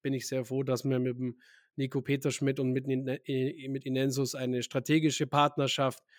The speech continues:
jetzt auch geschlossen haben. Äh, Nico war hier. Wir verstehen uns gut und, äh, wir werden da in Zukunft, glaub ich, Großes schaffen und Großes bewerkstelligen können, weil wir uns perfekt ergänzen, auch von den Kompetenzen her.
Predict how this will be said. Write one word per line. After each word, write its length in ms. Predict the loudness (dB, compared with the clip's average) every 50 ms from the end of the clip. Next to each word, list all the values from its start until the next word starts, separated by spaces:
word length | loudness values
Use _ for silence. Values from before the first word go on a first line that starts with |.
| -20 -20 -20 -20 _ _
jetzt 180 | -4 -4 -2 -2
auch 160 | -4 -4 -2
geschlossen 480 | -2 -4 0 4 4 4 4 4 4 4
haben. 360 | 4 4 4 2 0 -2 -2
Äh, 360 | -4 -6 -6 -4 -4 -4 -4 -4
Nico 360 | -4 -4 -2 -2 -2 0 0
war 140 | 2 0 2
hier. 380 | 4 6 6 6 6 4 2 -4 _ _ _ _ _ _ _ _ _ _ _ _
Wir 140 | -4 -4 -2
verstehen 320 | -2 -2 2 4 4 6 6
uns 200 | 4 4 0 -2
gut 220 | -2 -2 -2 -2
und, 340 | -2 -2 -2 -2 -4 -6 -8
äh, 300 | -8 -6 -6 -6 -4 -4
wir 340 | -2 0 0 0 0 -2 -2
werden 180 | -2 -2 0 -2
da 120 | -2 -2
in 100 | -4 -4
Zukunft, 420 | -6 -6 -6 -6 -6 -8 -6 -6
glaub 180 | -4 -4 -4 -4
ich, 100 | -4 -6
Großes 360 | -6 -4 -4 -2 -2 -2 -2
schaffen 420 | -2 -2 -2 -2 -2 -2 -2 -4 -6 _ _ _ -12
und 220 | -10 -8 -8 -8
Großes 340 | -6 -4 -2 -2 -2 -4 -6
bewerkstelligen 600 | -6 -2 0 0 0 0 -2 -2 -2 -2 -2 -2
können, 220 | -2 -4 -2 -2 0
weil 160 | 0 -2 -2
wir 100 | -2 -4
uns 200 | -4 -6 -6 -8 -6
perfekt 400 | -6 -4 -2 -2 -4 -4 -4 -4
ergänzen, 460 | -2 2 2 4 4 2 0 -2 -2
auch 180 | -2 -4 -4
von 220 | -4 -4 -4 -2 -2
den 300 | 0 -2 -2 -2 -4 -8 _ _ _ _ 0
Kompetenzen 720 | 2 2 4 2 2 2 2 2 4 4 2 2 0 0
her. 300 | 2 2 2 0 -2 -4